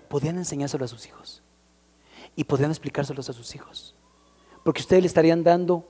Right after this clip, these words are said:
una perla extraordinaria. Vamos a ver cuál es el, lo que dice David. Dice David, a ver, "¿dónde está mi fuente de bendición?". Y así David comienza diciendo, El Señor,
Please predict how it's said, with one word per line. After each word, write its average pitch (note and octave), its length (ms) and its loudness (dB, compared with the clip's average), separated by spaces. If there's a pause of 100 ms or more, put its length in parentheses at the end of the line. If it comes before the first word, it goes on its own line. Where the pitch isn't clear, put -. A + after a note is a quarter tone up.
(260)
una F3 300 2
perla C3 880 -6
extraordinaria. A2 880 -6 (580)
Vamos A3 280 4
a G3+ 40 6
ver E3+ 140 2
cuál F3 160 6
es F3 140 -2
el, D3+ 160 -4 (280)
lo D3+ 200 4
que D3+ 100 -2
dice D#3 300 -4
David. D3+ 260 0
Dice D#3 200 0
David, D#3+ 200 4 (160)
a B2 120 2
ver, A2 200 0 (400)
"¿dónde G#3 360 6
está E3+ 220 0
mi D#3+ 140 -2
fuente C3+ 380 0
de A#2 80 -4
bendición?". G#2+ 640 -14
Y D#3+ 80 4
así G3+ 180 2
David F#3 180 6
comienza D#3+ 400 2
diciendo, A#2 540 -2 (400)
El B2 160 0
Señor, A#2 600 -2